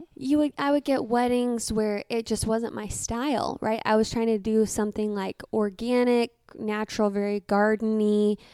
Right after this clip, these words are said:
um, loose, and then I would get brides that were like, you know, "I want very roundy, moundy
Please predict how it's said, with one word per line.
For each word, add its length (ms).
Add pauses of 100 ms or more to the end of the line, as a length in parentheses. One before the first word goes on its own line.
(180)
um, 540 (300)
loose, 760 (240)
and 160
then 100
I 120
would 100
get 160
brides 260
that 100
were 140
like, 400
you 60
know, 280
"I 100
want 200
very 300
roundy, 840
moundy 920